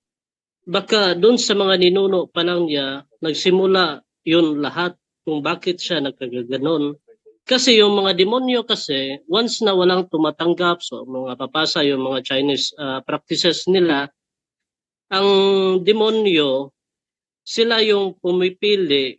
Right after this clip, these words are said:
kung sino ang papasahan or i-obsess, yung mga ganyan.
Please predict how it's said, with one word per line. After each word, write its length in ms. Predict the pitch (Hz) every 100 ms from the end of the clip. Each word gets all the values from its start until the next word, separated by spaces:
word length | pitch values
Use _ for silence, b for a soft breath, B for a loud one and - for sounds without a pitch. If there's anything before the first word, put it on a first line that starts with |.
| _
kung 200 | - 180
sino 520 | 170 208 208 202 190
ang 320 | 151 165 185 180 _ _
papasahan 720 | 156 - 143 160 139 156 175 147
or 160 | 143
i-obsess, 960 | 135 135 123 139 123 - 190 185 175 143
yung 160 | 139
mga 240 | 139 127 143
ganyan. 300 | 175 175